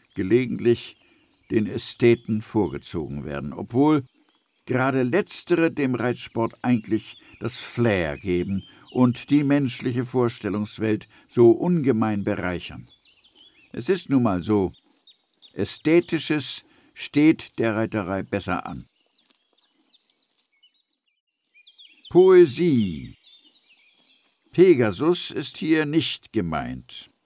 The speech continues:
Wohl aber eine Art Zauber, der den Reiter im Sattel umfangen kann, auf feinfühligem, aufmerksamem Pferd in leichtfüßiger Federkraft.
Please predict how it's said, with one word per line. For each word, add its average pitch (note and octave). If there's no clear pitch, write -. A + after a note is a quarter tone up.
Wohl F3
aber B2
eine A#2+
Art A#2
Zauber, A#2+
der G#2+
den A2+
Reiter C3+
im A#2+
Sattel B2+
umfangen C#3+
kann, C#3+
auf G#2+
feinfühligem, C#3+
aufmerksamem C3
Pferd -
in B2+
leichtfüßiger C3+
Federkraft. -